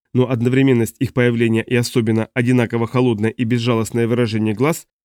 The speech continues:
ощупывавших толпу, не оставляли сомнений, что все они из одной команды. Снова раздался свист, и люди исчезли. Человек с микрофоном продолжал. «Так вот, мы наблюдали за сенатором, и сегодня, наконец, рыбка попалась в сети.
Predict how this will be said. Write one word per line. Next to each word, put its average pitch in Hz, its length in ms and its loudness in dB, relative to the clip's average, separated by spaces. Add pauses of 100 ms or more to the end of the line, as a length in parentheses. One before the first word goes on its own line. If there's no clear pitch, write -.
(120)
ощупывавших 113 720 -2
толпу, 123 440 -4 (280)
не 156 100 -2
оставляли 131 480 0
сомнений, 120 540 0 (160)
что - 180 -2
все 147 240 0
они 120 140 2
из 117 200 -4
одной 110 220 0
команды. 92 480 -6 (460)
Снова 151 320 0
раздался 117 400 -2
свист, 185 340 -6
и 165 60 -4
люди 117 260 0
исчезли. 87 480 -12 (480)
Человек 123 360 2
с - 60 -8
микрофоном 123 480 -2
продолжал. 117 540 -6 (420)
«Так 120 200 -4
вот, 98 220 -10 (300)
мы 120 140 2
наблюдали 113 460 0
за 104 140 -4
сенатором, 120 480 -2 (260)
и 110 60 -4
сегодня, 139 360 0
наконец, 120 440 0
рыбка 131 340 0
попалась 107 400 -2
в - 20 -6
сети. - 380 -8